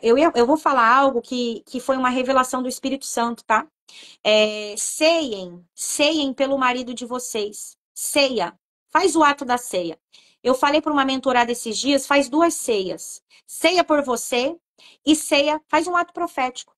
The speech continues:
Ceia por você e ceia pelo seu marido. Quando você estiver ceando lá, você fala, "Deus, agora essa ceia eu tô tomando pelo meu marido.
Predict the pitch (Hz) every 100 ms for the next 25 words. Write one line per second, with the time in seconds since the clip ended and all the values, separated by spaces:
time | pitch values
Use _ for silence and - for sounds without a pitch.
0 | _ - - 339 359 311 269 254 - 277
1 | 359 - 339 - 320 320 320 320 330 330
2 | 349 294 262 233 _ - _ 381 - 403
3 | 349 311 294 - 269 254 220 202 220 277
4 | 285 277 262 233 220 285 254 254 233 269
5 | 269 247 - 254 269 269 269 269 233 247
6 | 262 262 247 254 294 269 196 185